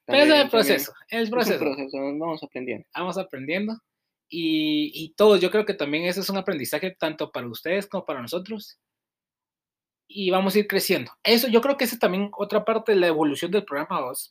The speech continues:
Speaker 1: el crecimiento personal.
Speaker 2: También.
Speaker 1: Vamos a agregar.
Speaker 2: Ujú.
Speaker 1: Entonces, buena onda vos, Miguel.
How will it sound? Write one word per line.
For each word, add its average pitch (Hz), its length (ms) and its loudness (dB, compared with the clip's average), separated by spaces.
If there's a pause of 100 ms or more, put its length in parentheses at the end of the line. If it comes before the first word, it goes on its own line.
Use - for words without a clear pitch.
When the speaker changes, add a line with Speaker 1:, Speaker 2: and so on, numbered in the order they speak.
(380)
Speaker 1:
el - 120 -10
crecimiento 156 560 -2
personal. 131 360 -6 (600)
Speaker 2:
También. 139 300 0
Speaker 1:
Vamos - 160 -6
a - 20 -4
agregar. - 240 -10 (840)
Speaker 2:
Ujú. 143 180 -12
Speaker 1:
Entonces, 151 500 -6
buena 160 260 0
onda 190 180 0
vos, 202 400 0
Miguel. 170 580 -2